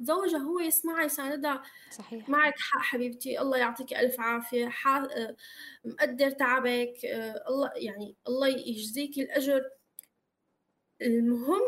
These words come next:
Speaker 1: إنه ما نجلد الأم، ما نعطيها يعني ضغط فوق اللي هي فيه، هي تعبانة. ممكن الأم وحتى لما يكون عمر طفلة سنة وسنتين هي تعبانة من الركض كل اليوم،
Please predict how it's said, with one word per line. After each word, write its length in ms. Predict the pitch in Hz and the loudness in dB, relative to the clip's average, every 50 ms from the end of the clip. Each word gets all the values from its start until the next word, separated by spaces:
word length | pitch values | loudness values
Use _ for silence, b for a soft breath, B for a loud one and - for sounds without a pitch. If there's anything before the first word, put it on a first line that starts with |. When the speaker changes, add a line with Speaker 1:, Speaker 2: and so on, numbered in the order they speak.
| - - | 0 0
Speaker 1:
إنه 280 | 285 311 320 320 320 311 | 2 4 4 4 4 4
ما 200 | 285 277 311 359 403 | 4 4 4 4 6
نجلد 440 | 453 466 453 - - 349 370 330 349 | 6 6 4 4 2 2 2 4 4
الأم، 580 | 339 - - 294 359 359 349 311 - 262 254 | 2 2 2 0 0 2 2 0 0 0 0
ما 140 | 285 311 349 | 2 2 2
نعطيها 720 | 359 370 370 370 359 - - 359 349 349 349 330 311 277 | 4 2 2 2 0 -4 -2 0 2 2 4 4 2 2
يعني 320 | - 240 233 226 233 233 240 | 2 0 0 0 0 0 0
ضغط 340 | 240 302 311 339 349 339 - | 0 0 0 0 -2 -4 -2
فوق 180 | - 339 339 | -2 0 2
اللي 460 | 330 330 311 285 277 254 302 302 320 | 4 4 4 4 4 2 2 2 0
هي 60 | 330 320 | 0 0
فيه، 420 | - 311 311 302 285 294 311 311 | 0 0 0 0 0 0 0 -2
هي 60 | 302 | 0
تعبانة. 580 | 285 285 254 254 247 269 269 269 254 247 240 240 B B B B B B B B - | 0 -2 -2 -2 -2 -2 0 0 0 0 0 -2 B B B B B B B B -2
ممكن 240 | 277 294 294 - | -2 -2 0 2
الأم 460 | 330 311 311 - - 359 330 311 285 - - - - - 170 175 - - - 254 | 2 2 2 2 2 2 2 2 0 -2 -8 -12 -12 -12 -14 -14 -14 -12 -8 -6
وحتى 680 | 240 240 240 240 240 240 233 233 - 330 - - 302 294 | -4 -2 -2 -2 -2 -2 -4 -6 -8 -8 -4 0 2 2
لما 180 | 262 262 262 | 2 2 2
يكون 220 | 262 254 302 311 294 | 0 0 -2 -2 -2
عمر 200 | 302 294 269 269 | -2 0 -2 -2
طفلة 300 | 269 294 311 - - 254 | -4 -4 -6 -2 0 2
سنة 300 | 254 - - 330 330 294 | 2 2 2 2 0 2
وسنتين 680 | 285 285 - 254 254 247 - 311 320 330 320 294 269 - _ - | 2 2 0 0 -2 -2 0 0 0 2 0 0 -2 -4 _ 0
هي 180 | 277 311 320 302 | 2 2 2 2
تعبانة 440 | 302 262 233 240 262 294 320 320 | 0 -2 -2 0 2 2 2 2
من 80 | 294 269 | 4 2
الركض 280 | 262 262 294 294 302 285 | 4 2 2 0 0 -6
كل 240 | 294 - 285 294 | -6 -4 -4 -2
اليوم، 360 | 285 269 277 285 277 269 254 | -2 0 2 2 2 2 0